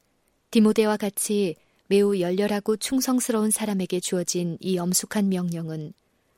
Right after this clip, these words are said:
복음을 전하는 목사의 사업의 중요성과 책임에 대한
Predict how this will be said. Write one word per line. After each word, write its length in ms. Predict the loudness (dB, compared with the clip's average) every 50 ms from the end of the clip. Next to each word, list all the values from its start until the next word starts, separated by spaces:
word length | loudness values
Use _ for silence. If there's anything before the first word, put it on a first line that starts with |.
| _ _
복음을 360 | 2 4 4 6 4 4 4
전하는 460 | 2 0 0 0 0 0 2 2 2
목사의 440 | 2 0 0 -2 -2 -2 -2 -2 -2
사업의 420 | -2 -4 -4 -6 -4 -2 -2 -2 -2
중요성과 720 | -2 0 0 2 2 2 0 -2 -4 -4 -4 -4 -4 -4
책임에 420 | -4 -4 -4 -2 -2 0 0 0 0
대한 340 | -2 -2 -4 -4 -4 -6